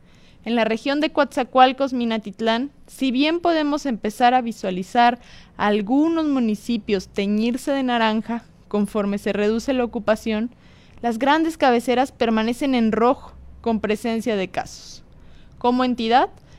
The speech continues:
nos encontramos en un punto crítico, en donde si no acatamos las instrucciones de la autoridad sanitaria, el objetivo de todo este resguardo domiciliario se puede venir abajo en momentos.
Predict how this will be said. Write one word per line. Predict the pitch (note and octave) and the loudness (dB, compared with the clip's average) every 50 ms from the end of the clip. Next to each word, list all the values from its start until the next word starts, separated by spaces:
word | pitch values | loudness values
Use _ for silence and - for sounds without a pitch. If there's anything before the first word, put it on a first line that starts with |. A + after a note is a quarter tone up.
| - - - | -18 -10 -6
nos | B3 C4 - | -6 -4 -4
encontramos | C#4+ C4+ C#4 D4 C#4 E4+ E4+ F4+ F#4 G4 - | -2 0 0 0 2 4 4 4 4 2 -2
en | F#4 D#4 D4 | 0 0 0
un | D4 C#4 | 0 0
punto | - D4+ D4+ D4+ C4 C#4+ D4+ - | 0 -2 -2 0 2 0 0 0
crítico, | - B3 C#4 A#3+ - - - - - - - - - - - - - | 2 0 0 0 -2 -4 -8 -10 -12 -20 -20 -20 -20 -20 -20 -12 -4
en | - A#3+ B3 B3 | 0 2 2 2
donde | B3+ B3 B3 B3 | 2 2 0 0
si | - C4 B3 | 0 0 2
no | A#3+ B3 C4+ | 2 2 2
acatamos | D#4+ - - G#4 G4+ - D#4 C4+ C4 C4 C4 A#3 | 2 2 2 0 2 4 4 4 4 4 2 0
las | A3+ G#3+ - - | 0 -2 -2 -2
instrucciones | A3 G3+ - - F#3 G3 - - - A3 A3 A3 G#3+ F#3+ | -4 -4 -4 -4 -6 -6 -6 -4 -4 -2 -2 -2 -2 0
de | F#3+ F3+ | 0 0
la | F3 F3 | 0 -2
autoridad | F3 E3+ - F3+ E3+ F#3 F#3 G3 G3+ G#3 | -2 -2 -4 -2 0 0 2 2 0 0
sanitaria, | - - B3+ A#3 A#3 G#3 - - G3 F#3 F3 E3+ - G3+ - - - - - - - - - - - - - - | -2 -2 -2 -2 -2 -2 2 4 4 4 4 2 -2 -6 -12 -18 -20 -20 -20 -20 -20 -20 -20 -20 -20 -20 -14 -6
el | G3+ A3 A3+ A#3 | -2 0 0 0
objetivo | A3 - - B3+ A3 G3 - C4 C4+ C#4+ C4 A#3+ A3 | 0 0 0 -2 -2 0 2 2 4 4 6 4 4
de | F3 F#3 F3+ | 4 0 -2
todo | - - - D4 D4 D4+ D#4+ D4 D#4 D4 C#4 | -4 -2 4 6 6 8 8 8 6 6 6
este | B3+ C4+ C4 - - C4 | 6 4 2 0 -2 0
resguardo | A#3 G#3+ G#3 G3+ G#3 G3+ A#3 A#3 A#3 A#3+ B3+ B3+ | 0 0 0 0 2 4 6 6 6 6 4 2
domiciliario | A#3 G#3 G3+ G3 F3 - - G3 G3 G3+ G#3+ A3 A3+ A#3 B3+ B3+ D#4 - - - - - - - - - - | 2 2 0 -2 -4 -4 -4 -2 2 6 6 8 8 6 6 2 0 -2 -6 -14 -18 -18 -18 -18 -16 -6 0
se | - C4 - | 0 0 4
puede | - C#4+ D4+ D#4+ D#4+ D4 | 6 10 10 10 10 10
venir | C4+ B3 B3 B3 A#3+ | 8 4 2 6 6
abajo | B3 B3 A#3+ A#3+ A#3+ - - B3+ | 8 10 10 8 8 6 2 2
en | B3+ A#3+ | 2 2
momentos. | A3 G3+ G3 F#3+ G3 F#3 F3+ E3+ - - - - - - | 2 2 2 0 0 -2 -2 -4 -6 -10 -14 -16 -18 -18